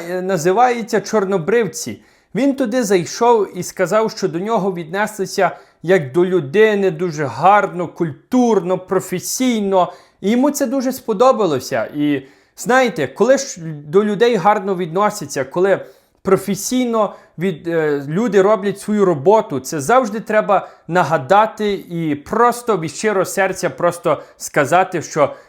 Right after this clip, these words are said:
кому цікаво, хто хоче, можете піти в перукарню Чорнобривці на вулиці Залізничній. І повірте, їм буде приємно, що ви завітаєте до них і допоможете їм розвиватися.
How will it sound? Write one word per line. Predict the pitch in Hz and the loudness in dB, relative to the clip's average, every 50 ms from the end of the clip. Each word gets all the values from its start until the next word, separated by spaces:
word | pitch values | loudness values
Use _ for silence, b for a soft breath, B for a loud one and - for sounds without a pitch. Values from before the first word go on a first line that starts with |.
| B B B | B B B
кому | - 185 190 208 240 247 | 2 2 4 4 4 0
цікаво, | 240 247 - 202 190 - 226 220 226 220 208 196 | 0 -2 -6 -4 0 2 4 4 4 4 2 0
хто | 202 - - 208 196 180 - | 0 0 2 4 4 4 2
хоче, | - - - - 226 226 226 220 - - 214 185 | 0 -6 -4 2 2 2 2 2 0 -4 -4 -2
можете | 165 175 196 202 185 208 190 196 190 | 0 0 0 0 0 -2 -2 -2 -4
піти | 190 - 175 165 - 202 202 | -4 -4 -8 -2 -2 -2 -2
в | 180 147 - 139 139 135 131 - | -2 -4 -10 -16 -18 -18 -10 -2
перукарню | - 180 165 160 151 - - 214 208 202 190 202 190 | 0 0 0 0 -2 0 2 2 2 2 0 -4 -6
Чорнобривці | 185 - 190 180 160 165 151 131 - 202 208 202 175 - - 202 | -4 -2 -4 -4 -4 -4 -8 -6 -4 -2 -2 -2 -4 -6 -6 -4
на | 185 175 | -4 -2
вулиці | 156 156 180 196 185 165 - 175 160 | 0 2 2 2 2 0 -4 -8 -6
Залізничній. | 143 156 147 147 147 143 - 180 214 226 214 - - 196 202 202 196 196 b b b b b b b - | -4 -4 -4 -4 -4 -6 -6 -6 -4 -4 -6 -6 -8 -6 -4 -2 -4 -4 b b b b b b b -6
І | - 180 180 170 151 - | -2 0 0 0 0 -2
повірте, | - - 180 196 233 254 233 - - 220 214 202 - - - _ _ _ _ - 139 139 135 143 | -4 -2 0 0 2 2 -2 -2 -2 0 0 0 0 -4 -12 _ _ _ _ -20 -18 -16 -12 -8
їм | 147 175 226 226 202 | -2 0 0 0 0
буде | 175 214 196 196 185 | 0 0 2 2 2
приємно, | 160 - 175 175 175 185 208 214 208 202 196 185 | 2 2 -2 -2 2 2 2 2 2 0 0 -2
що | 196 - - 156 | -2 -2 -4 0
ви | 160 185 175 | 2 2 2
завітаєте | 147 165 156 151 143 143 185 175 180 180 170 - 165 151 | 2 0 -4 -4 -2 0 2 2 2 2 -2 -4 -6 -6
до | 127 143 147 | -4 -4 -4
них | 165 190 208 202 202 - - - 165 | -2 -2 -2 -4 -4 -8 -18 -12 -6
і | 151 143 143 143 143 | -4 -2 0 0 -2
допоможете | 131 117 120 117 156 131 - 147 147 160 175 185 175 160 170 147 - 151 | -4 -4 -6 -6 -6 -6 -6 -6 -2 2 2 2 2 0 -2 -6 -6 -6
їм | 143 151 156 151 139 | -6 -4 -4 -4 -4
розвиватися. | 143 135 - 135 139 139 143 139 135 - - 107 - - 110 104 | -4 -4 -4 -2 0 2 4 4 2 0 -4 -14 -14 -14 -16 -16